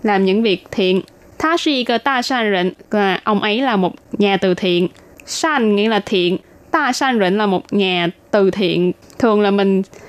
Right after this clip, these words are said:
hình dung những người mà có trái tim lớn hoặc là những người vĩ đại thì mình đằng trước mình sẽ dùng ta, xong rồi một cái tính từ ở giữa, xong rồi rỉnh. Chẳng hạn như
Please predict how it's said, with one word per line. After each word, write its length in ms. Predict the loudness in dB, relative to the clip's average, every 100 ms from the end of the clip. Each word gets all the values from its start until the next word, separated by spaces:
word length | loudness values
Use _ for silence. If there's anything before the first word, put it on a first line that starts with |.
| -2
hình 200 | 2 4
dung 220 | 4 2
những 200 | 2 2
người 220 | 2 2
mà 140 | 2 0
có 300 | 0 -2 0
trái 140 | 0
tim 240 | 0 2
lớn 340 | 2 2 0 0
hoặc 100 | 0
là 260 | 0 0 -2 -4 -18 -20 -6
những 160 | 0 2
người 140 | 2
vĩ 160 | 2 2
đại 300 | 0 0 -2
thì 160 | 0 0
mình 280 | 2 0 0
đằng 180 | 0 0
trước 220 | 0 2
mình 100 | 0
sẽ 100 | 2
dùng 220 | 2 0
ta, 360 | 0 -2 -2 -4 -6 -2
xong 160 | 2
rồi 160 | 2 2
một 140 | 2 0
cái 100 | -2 -6 -4
tính 180 | 0 2
từ 160 | 2 2
ở 60 |
giữa, 360 | 2 0 0 0
xong 200 | 0 0
rồi 120 | 0 2
rỉnh. 280 | 2 2 0 -4 -20 -20 -20 -12 -2
Chẳng 140 | 0
hạn 160 | 2 2
như 280 | 2 0